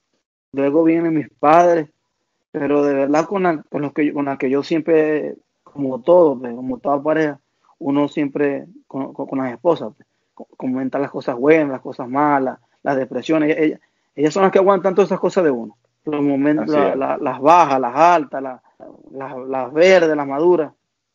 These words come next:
Speaker 1: Agradecido con Dios por, por ponerme esta, esta, esta gran mujer en mi camino.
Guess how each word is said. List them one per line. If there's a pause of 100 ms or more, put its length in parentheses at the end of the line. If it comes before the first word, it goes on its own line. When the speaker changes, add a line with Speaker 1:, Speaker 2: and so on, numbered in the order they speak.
(420)
Speaker 1:
Agradecido
con
Dios
por,
por
ponerme
esta, (160)
esta,
esta
gran
mujer
en
mi
camino.